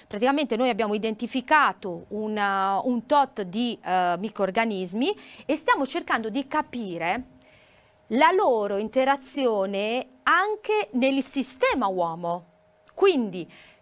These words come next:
noi siamo in realtà un grandissimo sistema convivente di cellule,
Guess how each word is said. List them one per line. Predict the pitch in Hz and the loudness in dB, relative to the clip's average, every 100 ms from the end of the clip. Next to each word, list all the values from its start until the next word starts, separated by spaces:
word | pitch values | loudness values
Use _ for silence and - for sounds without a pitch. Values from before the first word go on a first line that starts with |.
| _ | _
noi | 233 370 403 | 0 2 2
siamo | 262 - 311 269 233 | 2 0 2 2 2
in | |
realtà | 247 294 294 | 2 2 2
un | 233 | 0
grandissimo | 226 240 240 359 440 285 226 | 2 0 2 2 2 -2 -2
sistema | 202 - 220 - 269 226 185 | -2 -4 -4 -2 0 0 -4
convivente | - 240 220 190 202 190 165 165 156 254 | -2 -2 0 -4 -2 0 -2 -6 -4 -4
di | 214 220 | -2 -6
cellule, | - 226 175 185 196 202 240 453 | -2 0 0 0 -4 0 0 0